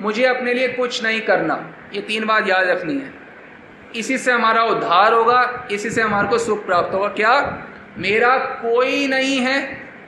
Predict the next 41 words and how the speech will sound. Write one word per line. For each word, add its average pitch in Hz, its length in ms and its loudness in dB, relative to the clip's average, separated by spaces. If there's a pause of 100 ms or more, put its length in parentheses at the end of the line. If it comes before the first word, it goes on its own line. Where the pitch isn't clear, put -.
(680)
ये 254 120 -2
मानना 233 440 2
नहीं 269 140 -2
है, 302 80 -2
ये 311 100 0
सत्य 247 420 0
है। - 440 0 (680)
ये 190 120 -2
नहीं 240 140 -2
कि 285 100 0
मतलब 247 500 -2 (680)
ऐसे 208 240 0
ही 269 60 2
मान 220 240 2
लो 220 160 -2
कुछ 220 280 -4
बोल 190 200 0
रहे 196 140 -2
हैं 190 80 -2
संत, 170 400 -6
ना। 180 240 -6 (720)
मेरा 233 260 2
कोई 233 420 0
नहीं 254 280 0
है, - 400 -2 (400)
मेरा 240 200 2
कोई 277 220 2
हो 185 280 0
ही 226 200 2
नहीं 262 160 2
सकता, 262 560 0 (580)
मेरा 233 200 2
कोई 277 260 2
था 180 280 2
ही 233 180 2
नहीं, 247 460 -2 (240)
मेरा 233 260 4
कोई 262 220 2
होगा 190 280 2
ही 208 220 0
नहीं। 139 200 -4